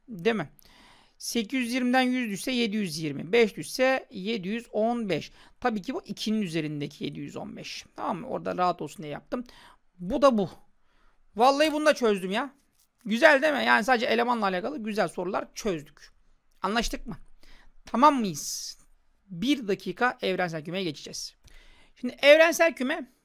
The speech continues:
tüm kümeleri kapsayan kümeye evrensel küme denir. E harfiyle gösterilir şu evrenselden dolayı. Her küme evrensel kümenin alt kümesidir. Dur bakalım daha alt küme kavramına girmedik zaten.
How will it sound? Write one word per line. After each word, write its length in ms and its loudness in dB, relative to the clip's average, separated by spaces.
tüm 140 2
kümeleri 340 0
kapsayan 500 4
kümeye 380 0
evrensel 480 4
küme 240 -4
denir. 280 -2
E 180 6
harfiyle 380 2
gösterilir 420 -2
şu 100 -4
evrenselden 800 -2
dolayı. 260 -4
Her 280 4
küme 160 -6
evrensel 520 0
kümenin 540 -8
alt 240 0
kümesidir. 440 -10
Dur 80 -8
bakalım 300 -2
daha 120 0
alt 240 -2
küme 220 -8
kavramına 380 0
girmedik 680 -2
zaten. 340 -6